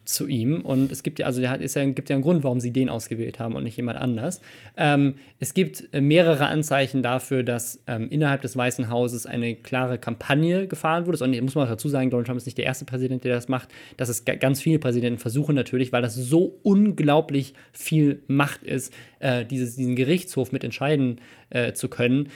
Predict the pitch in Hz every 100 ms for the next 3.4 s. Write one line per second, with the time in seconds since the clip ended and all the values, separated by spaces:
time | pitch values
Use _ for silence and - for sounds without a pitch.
0 | 117 - 131 - 117 165 156 131 - 139
1 | 131 - 123 - - 120 113 113 110 123
2 | 127 - - - - 131 139 135 - 123
3 | 123 - 123